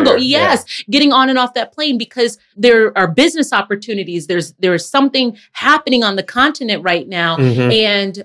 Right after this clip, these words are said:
Speaker 1: I want Black Americans to be aware of it. And I want them, more importantly, to be participants in it.
Speaker 2: Are, are the kids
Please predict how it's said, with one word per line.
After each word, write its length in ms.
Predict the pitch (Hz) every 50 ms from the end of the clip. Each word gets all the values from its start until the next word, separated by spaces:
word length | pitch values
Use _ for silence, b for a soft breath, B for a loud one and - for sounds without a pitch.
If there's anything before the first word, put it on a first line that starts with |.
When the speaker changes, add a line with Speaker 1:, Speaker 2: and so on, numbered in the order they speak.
| - -
Speaker 1:
I 200 | 170 214 285 302
want 300 | 269 285 277 254 214 185
Black 280 | 226 226 214 214 214
Americans 640 | 214 208 220 240 269 285 277 269 - 214 190 190 -
to 100 | - -
be 140 | 180 165 185
aware 380 | 170 160 151 175 202 240 285 294
of 160 | 269 220 185
it. 100 | 208 214
And 140 | 208 226 226
I 60 | 220
want 280 | 220 202 247 294 359 -
them, 120 | - 262
more 140 | 240 247 254
importantly, 420 | 254 247 254 - 262 262 269 277 269
to 80 | 277
be 120 | 233 269 262
participants 800 | - 285 277 277 269 254 262 - 359 359 - 185 156 139 -
in 140 | 135 135 131
it. 80 | - -
Speaker 2:
Are, 160 | - 120 107
are 160 | - 107 110
the 160 | 110 98 107 104
kids 640 | 104 - - 127 120 120 117 113 107 - - -